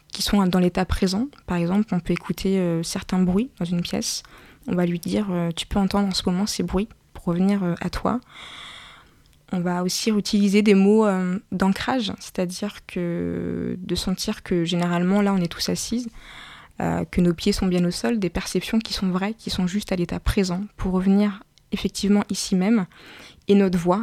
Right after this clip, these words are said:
va aussi changer. Elle va casser, en fait, le rythme. Et on va avoir une voix, euh, plus dure, plus structurée, pour dire, « Ok, maintenant, la séance, elle est finie,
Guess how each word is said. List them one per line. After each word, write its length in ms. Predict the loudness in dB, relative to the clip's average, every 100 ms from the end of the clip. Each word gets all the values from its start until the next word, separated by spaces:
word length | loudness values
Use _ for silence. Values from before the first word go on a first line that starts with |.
| 0
va 100 | -2
aussi 220 | -2 4
changer. 500 | 4 6 2 0 -2 -8 -20 _ -2
Elle 140 | 0
va 160 | 2 0
casser, 460 | 2 0 2 2 2
en 80 |
fait, 320 | 0 -6 -10 -10
le 120 | -4 -4
rythme. 380 | -4 -4 -6 -6 -14 -20 -20 -20 -20 -4
Et 40 |
on 80 | 0
va 120 | 2
avoir 260 | 4 4 4
une 100 | 2
voix, 340 | 2 4 4 4
euh, 160 | 0
plus 300 | -2 0 0
dure, 260 | 4 4 4
plus 100 | -2
structurée, 600 | -4 -4 -2 -2 0 0
pour 260 | -2 -4 -2
dire, « 320 | 0 0 0 -2
Ok, 220 | -4 0
maintenant, 440 | 2 2 2 0 0
la 100 | 0
séance, 320 | 0 -2 0
elle 80 | -2
est 60 |
finie, 380 | -2 -2 0 0